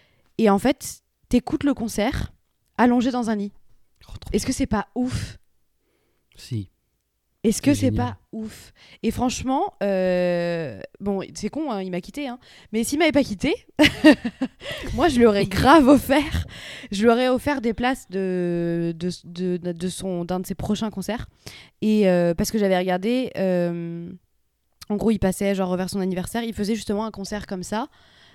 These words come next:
Speaker 1: euh, avec, euh, un setup en mode lit et tout, tu vois. Et je trouve ça génial, en fait. Enfin, je, j'a-, j'aime trop le concept parce que c'est vrai que, bah, t-,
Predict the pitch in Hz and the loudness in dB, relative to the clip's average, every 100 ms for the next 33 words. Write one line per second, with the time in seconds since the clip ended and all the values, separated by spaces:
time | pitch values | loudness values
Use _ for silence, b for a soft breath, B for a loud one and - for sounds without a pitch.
0 | b 175 180 175 170 170 - 180 190 - | b -4 -2 0 0 -2 -2 -2 -2 -4
1 | 190 175 170 170 110 - 175 190 180 208 | -6 -4 -4 -6 -8 -10 -8 -6 -6 -4
2 | 208 - 180 170 175 170 170 185 208 190 | -6 -2 -2 -2 -2 -2 -4 -4 -4 -4
3 | 202 - - - b b b b 208 185 | -8 -10 -10 -12 b b b b -4 -4
4 | - 190 - - 208 202 185 202 262 226 | -4 -4 -2 0 2 2 2 2 2 2
5 | 190 202 185 175 175 175 175 170 175 170 | 0 -4 -2 -2 -2 0 -2 -2 -6 -6
6 | - 247 233 220 254 - 190 180 196 226 | -4 -4 -4 -6 -8 -6 -10 -10 -8 -8
7 | - 185 175 b b b b b b _ | -4 -6 -6 b b b b b b _
8 | _ _ _ _ 131 196 | _ _ _ _ -4 -4